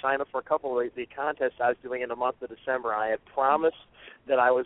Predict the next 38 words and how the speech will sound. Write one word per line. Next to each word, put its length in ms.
going 320
to 100
announce 360
the 80
winners, 420
basically 280
Christmas 320
Eve, 140
Christmas 480
morning, 360
and 320
they 200
have 200
ran 240
me, 180
between 340
recovering 680
from 200
whatever 460
bug 260
I 140
caught 420
during 200
the 60
month 220
of 120
December 680
and 340
work 280
running 440
me 180
ragged 520
this 140
last 340
week, 260
I 80
haven't 320
even 160